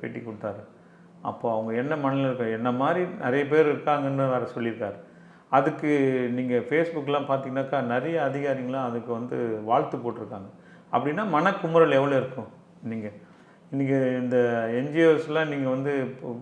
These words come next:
போன இதெல்லாம் பார்த்தீங்கன்னா உங்க கண்ட்ரோல்ல வச்சிருந்த மாதிரி இருக்கு. என் ஜி ஓஸ்லாம் நம்மளுக்கு எப்பயுமே போட்டு போடல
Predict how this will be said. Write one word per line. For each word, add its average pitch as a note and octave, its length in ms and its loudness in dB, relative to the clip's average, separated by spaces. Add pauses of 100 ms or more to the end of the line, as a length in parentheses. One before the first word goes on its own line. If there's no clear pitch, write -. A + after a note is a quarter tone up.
(140)
போன B2 200 0
இதெல்லாம் C3+ 340 -2
பார்த்தீங்கன்னா C3+ 160 0
உங்க B2 380 -4
கண்ட்ரோல்ல C3 360 -2
வச்சிருந்த A#2 380 -4
மாதிரி A#2 220 -4
இருக்கு. A2+ 140 -6
என் A#2+ 100 -6
ஜி C3+ 80 -4
ஓஸ்லாம் C3 340 -2
நம்மளுக்கு A#2+ 300 -2
எப்பயுமே C3 360 -6
போட்டு C3 220 -2
போடல A#2 380 0